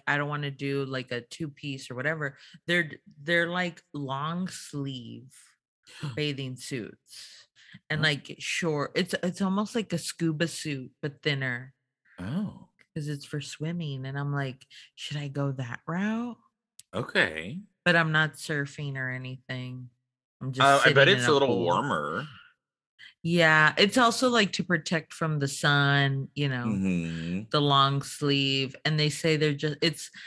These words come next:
Speaker 1: I think some are, like, onesies, uh, but some are two pieces, but it's, like, it looks like biker shorts and then, like, a long sleeve zip-up shirt.
Speaker 2: Interesting.
Speaker 1: You haven't seen this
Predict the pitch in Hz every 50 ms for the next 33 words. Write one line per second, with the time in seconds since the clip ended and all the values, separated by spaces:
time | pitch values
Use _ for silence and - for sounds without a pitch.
0 | 190 - - 185 180 - 233 294 339 285 - 226 208 - 233 208 208 214 233 233
1 | 233 220 208 185 170 160 - 156 147 151 156 160 165 165 156 170 202 208 214 226
2 | 233 240 254 - - - - - - _ _ _ _ _ _ - - - - -
3 | _ _ _ _ _ _ 160 165 165 160 151 143 165 156 - - 175 160 156 156
4 | 147 147 - - 156 143 - - 165 151 135 131 - 147 139 131 123 127 - 151
5 | 143 143 139 - - 151 139 135 127 - - - _ _ _ _ - - _ -
6 | 170 180 202 220 220 220 - - 220 196 175 156 - _ 170 160 156 147 - 165
7 | 156 - - - 156 151 147 143 143 - 160 156 147 143 139 139 139 139 139 143
8 | 139 135 131 127 123 127 131 131 - - - - 143 139 135 131 127 127 127 123
9 | - 123 120 - - 139 139 143 - - - - - 180 180 190 196 208 - _
10 | _ _ - - - - - - - - 127 165 226 190 - 147 - - - -
11 | 87 82 76 - 62 73 - - - 156 196 196 196 185 196 190 175 - - 185
12 | 175 175 175 185 208 226 233 247 240 - -